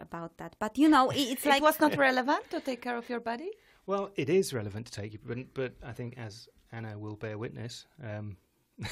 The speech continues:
Speaker 1: I am, okay, okay, guys, I
Speaker 3: Do you
Speaker 1: will
Speaker 3: wanna
Speaker 1: tell
Speaker 3: tell the story, or?
Speaker 1: I will tell the story. Okay, before we will get down to those five options, I will tell you the story.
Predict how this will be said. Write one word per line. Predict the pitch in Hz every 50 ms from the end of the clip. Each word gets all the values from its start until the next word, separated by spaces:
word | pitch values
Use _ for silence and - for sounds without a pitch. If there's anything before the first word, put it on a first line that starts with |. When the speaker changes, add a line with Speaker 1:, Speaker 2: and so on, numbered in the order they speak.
| - - - - - - - -
Speaker 1:
I | - 202 214 208 -
am, | 226 220 214 220 220 - -
okay, | 214 226 - - 190 175 175 - -
okay, | - 175 - - 233 226
guys, | 190 - 185 175 170 185 -
I | - 226 240
Speaker 3:
Do | 262
you | 277
Speaker 1:
will | 277
Speaker 3:
wanna | - 175 175
Speaker 1:
tell | 240 220
Speaker 3:
tell | 170 165
the | 165 160
story, | 160 - 165 165 170 175 170 156
or? | 120 -
Speaker 1:
I | 226 247 262
will | 294 320 381 381
tell | - 349 320 330
the | 262 285 285
story. | - - - 208 190 175 165
Okay, | 175 - 208 175
before | - - - 220 - - 311 359 415
we | 403
will | 370 359 349 254
get | 214 254 269 220 208 185
down | 226 214 185 185 180 180 190 202
to | - 214
those | 185 208 208 220 254 247 -
five | - 214 196 202 202 -
options, | 156 - - - - 147 175 - -
I | 196 226
will | 247 262
tell | 254 - 190 196
you | 202 185
the | 170 180
story. | - - - 160 101 71